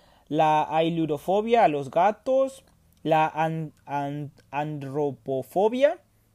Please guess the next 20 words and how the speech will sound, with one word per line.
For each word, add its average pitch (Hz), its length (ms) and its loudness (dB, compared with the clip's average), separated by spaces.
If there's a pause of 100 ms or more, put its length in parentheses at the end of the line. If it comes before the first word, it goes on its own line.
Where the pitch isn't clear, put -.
(140)
que 151 180 0
es 160 160 -10
la 156 100 -2
fobia 160 380 0
a 131 180 0
la 117 140 -6
gente. 160 720 -8 (800)
Guau, 123 200 -6
ese 135 140 -20
sí - 160 -20
no 139 120 -18
sé. 190 300 -18 (540)
Androfobia, 170 1000 0 (680)
que 175 180 0
es, 190 160 -6
ay, 156 260 -2 (140)
fobia 185 360 0
a 175 40 0
los 139 320 -6
hombres. 190 760 -4